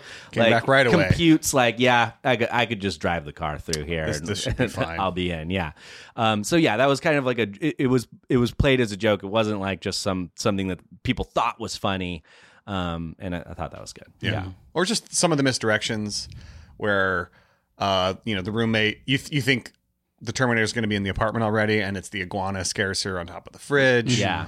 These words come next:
Speaker 1: There's just some of those little misdirections that are, the movie just sorta has fun with it,
Speaker 2: Yeah,
Speaker 1: just
Speaker 2: yeah.
Speaker 1: 'cause, why
Speaker 2: Mm-hmm.
Speaker 1: not? Um, but yeah, I,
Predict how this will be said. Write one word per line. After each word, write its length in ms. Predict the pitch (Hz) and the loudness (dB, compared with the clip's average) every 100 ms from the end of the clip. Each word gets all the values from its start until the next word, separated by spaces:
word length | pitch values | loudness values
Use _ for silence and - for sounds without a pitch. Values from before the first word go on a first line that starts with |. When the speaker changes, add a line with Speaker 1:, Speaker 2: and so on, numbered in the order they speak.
| - - | -10 -4
Speaker 1:
There's 140 | 160 160 | 0 2
just 160 | 202 | 4
some 140 | 202 190 | 4 4
of 60 | |
those 180 | 165 131 | 2 4
little 160 | 143 135 | 2 2
misdirections 920 | 127 - 117 101 - 110 95 92 - - | 0 -2 -2 -2 -4 -6 -6 -6 -8 -4
that 200 | 104 95 | -2 -2
are, 220 | 92 87 - _ _ _ | -2 -6 -12 _ _ _
the 100 | 127 | 0
movie 240 | 139 131 | 2 4
just 160 | 120 107 | 2 0
sorta 200 | 117 101 | -2 -2
has 180 | 92 - | -4 -8
fun 200 | - 76 | -12 -16
with 120 | - | -6
it, 40 | 123 | -2
Speaker 2:
Yeah, 160 | 90 | -2
Speaker 1:
just 240 | 85 104 - | -2 -4 -4
Speaker 2:
yeah. 80 | 80 | -6
Speaker 1:
'cause, 280 | - - - | -6 -8 -6
why 180 | 131 78 | -2 -2
Speaker 2:
Mm-hmm. 120 | 71 | -4
Speaker 1:
not? 920 | - _ _ _ _ _ - 87 82 | -14 _ _ _ _ _ -8 -6 -6
Um, 220 | 82 80 - - - _ _ _ - | -8 -12 -18 -20 -20 _ _ _ -2
but 100 | 151 | 2
yeah, 200 | 143 104 - | 4 2 -4
I, 200 | - 143 | 0 0